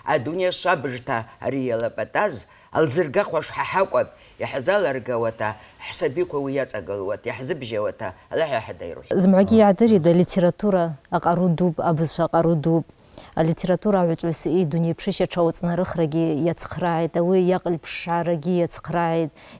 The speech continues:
Speaker 2: йапшым адырраквагьи рыщата йщтапӏ. Алитература, абызшва рымаджьащахъвата асабиква гӏадзынгылрахъаз урыдынхалуа უალა გარანათა ხუზაფშა ხანია.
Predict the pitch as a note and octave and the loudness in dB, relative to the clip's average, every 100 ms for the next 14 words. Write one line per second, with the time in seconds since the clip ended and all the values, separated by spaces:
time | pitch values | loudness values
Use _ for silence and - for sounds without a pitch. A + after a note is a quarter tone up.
0 | F3 E3+ - G3+ E3+ D3+ F#3 F3 E3+ - | -2 0 0 2 2 2 0 0 0 0
1 | F3 E3 F3 - - F3+ F3 - F3 F3 | -2 0 -2 -2 -8 -2 0 0 -2 -2
2 | D#3+ - - F3 - - - - - E3+ | -2 -4 -6 -6 -8 -14 -20 -18 -2 2
3 | F3 - F#3 F3+ - G3+ E3+ D#3+ F3+ E3 | 2 0 -2 -2 0 0 2 2 2 0
4 | D#3 - D#3+ D#3 - - _ F#3 F#3+ F#3 | -2 -2 -2 -2 -4 -18 _ 0 4 2
5 | D#3 D#3 G#3 F3 - E3 F3+ D#3+ F3 E3+ | 0 -4 -4 -6 -4 -2 -2 -2 -2 -2
6 | D#3+ D3+ E3 E3 E3+ E3+ D#3+ F3 D3+ - | -2 -2 -2 2 2 2 0 0 0 -2
7 | - - - - F#3 G#3+ F3 F3 F3 F3 | -10 -18 -12 -2 2 4 4 2 0 0
8 | E3 D#3+ D#3+ D#3 D#3 _ _ _ - F3+ | 2 2 2 2 -2 _ _ _ -2 2
9 | F#3 F3 D#3+ E3+ F3 E3+ F#3 - E3+ E3+ | 4 2 0 -2 -4 -6 -8 -2 0 -2
10 | - - F3 F#3 F3 E3 E3 | -4 -4 -2 0 0 0 0